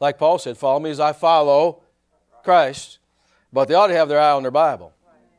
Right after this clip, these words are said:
But they don't all. That's why today it's really valuable to have a pastor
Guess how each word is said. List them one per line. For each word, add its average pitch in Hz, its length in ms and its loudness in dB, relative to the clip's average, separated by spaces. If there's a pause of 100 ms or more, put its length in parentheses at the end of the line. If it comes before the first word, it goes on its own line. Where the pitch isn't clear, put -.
(180)
But 127 120 -14
they 139 120 -8
don't 170 160 -4
all. 151 460 0 (680)
That's 160 180 -4
why 185 160 2
today 165 380 -4
it's - 140 -10
really 190 420 -4
valuable 135 640 -2
to 135 120 -14
have 139 200 -6
a 123 60 -10
pastor 165 640 -4